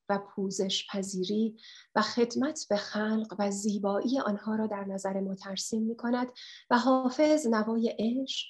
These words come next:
و آزادگی را به آهنگی لطیف در گوش ما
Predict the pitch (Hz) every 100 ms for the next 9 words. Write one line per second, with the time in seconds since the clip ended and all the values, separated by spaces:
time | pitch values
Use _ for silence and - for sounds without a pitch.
0 | 233 226 - 214 202 208 208 196 196 202
1 | 196 190 - _ _ - 202 202 247 240
2 | 226 208 202 196 - 262 233 - 196 196
3 | 208 196 190 180 180 180